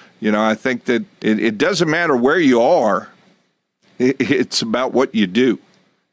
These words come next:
And that's my challenge today for coaches and players is, you know, we've got to understand and appreciate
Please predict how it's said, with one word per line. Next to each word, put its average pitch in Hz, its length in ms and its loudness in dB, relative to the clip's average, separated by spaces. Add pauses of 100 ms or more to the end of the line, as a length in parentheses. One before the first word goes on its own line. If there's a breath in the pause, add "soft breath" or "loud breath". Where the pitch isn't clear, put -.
(120)
And 98 500 -2
that's 123 280 -4
my 123 140 -2
challenge 131 680 0
today 127 520 2
for 104 220 -4
coaches 123 500 -4
and 98 140 -4
players 117 640 -2
is, 98 320 -4 (1500 loud breath)
you 117 100 0
know, 110 260 0
we've 120 160 0
got 180 180 0
to 170 60 0
understand 135 640 -2
and 104 120 0
appreciate 107 800 0